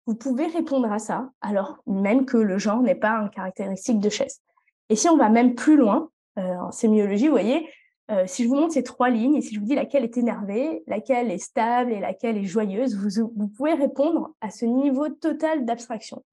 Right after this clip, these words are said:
Donc, l'environnement nous parle. Les designers automobiles savent très, très bien faire des lignes de voitures qui renvoient,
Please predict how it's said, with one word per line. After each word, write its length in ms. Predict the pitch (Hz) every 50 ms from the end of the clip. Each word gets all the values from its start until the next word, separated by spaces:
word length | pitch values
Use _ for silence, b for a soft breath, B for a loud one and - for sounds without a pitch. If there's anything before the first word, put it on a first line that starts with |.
| b b b b b b
Donc, 220 | - 254 339 330 -
l'environnement 560 | 285 247 233 233 262 330 330 311 277 285 320
nous 140 | 294 262 226
parle. 340 | - 220 202 208 262 285 254
Les 100 | 220 208
designers 440 | 196 220 233 254 233 247 240 233
automobiles 560 | 233 226 214 220 233 226 208 202 208 220 240 247
savent 220 | - - - -
très, 180 | - - - 262
très 180 | 262 - 233 208
bien 320 | 196 202 196 202 202 202
faire 240 | - - - 196 190
des 180 | 190 196 196
lignes 280 | 196 185 214 220 226 220
de 80 | 208 196
voitures 640 | 185 202 190 190 - - - 208 208 208 208 202
qui 160 | - - - 180
renvoient, 560 | 180 185 190 185 185 208 202 196 202 202